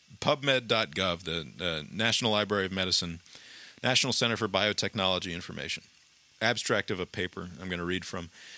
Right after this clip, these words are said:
The summary says, "There exists substantial data to suggest a decline in sperm counts over time. Although causative factors have yet to be fully elucidated, potential causes include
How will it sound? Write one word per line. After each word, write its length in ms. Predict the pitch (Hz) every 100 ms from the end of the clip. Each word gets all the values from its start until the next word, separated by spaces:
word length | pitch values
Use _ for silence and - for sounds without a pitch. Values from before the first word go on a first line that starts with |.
| -
The 80 | 107
summary 360 | - 143 135 127
says, 300 | 127 113 101
"There 160 | 120 117
exists 580 | 117 107 170 - -
substantial 680 | - 120 - 143 160 - 151
data 440 | 120 117 98 90 107
to 100 | 107
suggest 460 | - 110 110 107 -
a 80 | 95
decline 640 | 101 - - 131 135 135
in 140 | 107 104
sperm 420 | - 123 123 120
counts 380 | 98 87 87 82
over 240 | 87 87
time. 400 | - 139 92 - - - -
Although 220 | 110 131 123
causative 480 | 143 160 147 143
factors 440 | - 107 104 113 101
have 140 | 95
yet 180 | 107 131
to 60 | 107
be 140 | 110
fully 300 | - 117 107
elucidated, 720 | 95 113 120 101 87 80 92
potential 400 | - 120 127 135
causes 440 | 123 104 101 110 95
include 600 | 95 87 135 113 95